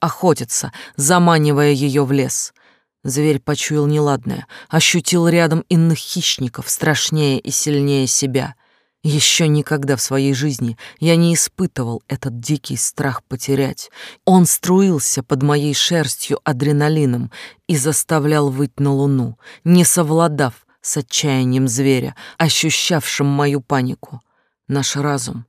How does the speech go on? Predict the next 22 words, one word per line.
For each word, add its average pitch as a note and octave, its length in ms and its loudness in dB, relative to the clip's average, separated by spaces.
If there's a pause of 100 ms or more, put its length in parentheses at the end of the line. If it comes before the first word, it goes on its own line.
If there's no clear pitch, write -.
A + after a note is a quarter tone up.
(340)
то D#3+ 160 2
тесно C#3+ 520 -2
сплетался C#3+ 840 -2
в C3 80 -2
одно C#3+ 300 0
целое, C3 560 -4 (260)
то F#3 140 4
прогибался D3+ 960 -2 (240)
один C#3 420 0
под B2 300 -8
другой. B2+ 540 -4 (960)
И E3+ 60 8
моментами D#3+ 680 2 (260)
я F3+ 220 4
ощущал E3+ 500 2
себя F3 340 2
человеком E3+ 800 2
в - 20 -4
волчьей E3 400 0
шкуре, C3 540 -4 (300)
а C#3+ 100 0
моментами C3 720 -2